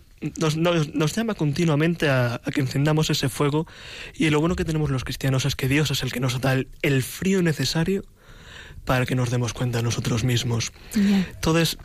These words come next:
Speaker 1: ese es el problema que yo veo muchas veces, ¿no? Sobre todo en jóvenes o aquellos que empiezan, es el caer en la rutina.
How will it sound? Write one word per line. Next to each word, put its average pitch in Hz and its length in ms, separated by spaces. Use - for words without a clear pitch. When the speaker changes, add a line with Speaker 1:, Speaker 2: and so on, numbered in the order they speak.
Speaker 1:
ese 165 220
es 175 100
el 160 100
problema 131 840
que 143 120
yo 143 140
veo 147 140
muchas 127 260
veces, 131 320
¿no? 131 180
Sobre 135 200
todo 127 200
en 123 80
jóvenes 143 560
o 131 60
aquellos 131 300
que - 100
empiezan, 147 420
es - 140
el 143 100
caer 131 220
en 131 80
la 117 120
rutina. - 380